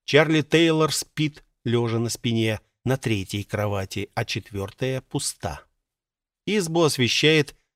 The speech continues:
двенадцативольтовая лампа, запитанная от большого автомобильного аккумулятора, стоящего под скамейкой. Матвей Савельев сидит на сундуке рядом со стеллажом у противоположной стены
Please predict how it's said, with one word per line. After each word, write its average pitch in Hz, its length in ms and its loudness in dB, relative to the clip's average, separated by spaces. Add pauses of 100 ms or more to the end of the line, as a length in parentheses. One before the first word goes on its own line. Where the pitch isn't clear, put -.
двенадцативольтовая 135 1000 4
лампа, 120 580 0 (240)
запитанная 139 680 2
от 117 200 0
большого 123 600 2
автомобильного 113 880 0
аккумулятора, 127 880 0 (260)
стоящего 127 680 2
под - 160 -8
скамейкой. 95 760 -6 (500)
Матвей 135 400 2
Савельев 143 540 2
сидит 127 480 -4
на 107 100 -4
сундуке 113 680 0
рядом 131 440 -2
со - 140 -6
стеллажом 110 680 -2
у 131 80 -4
противоположной 110 880 -4
стены 156 500 -2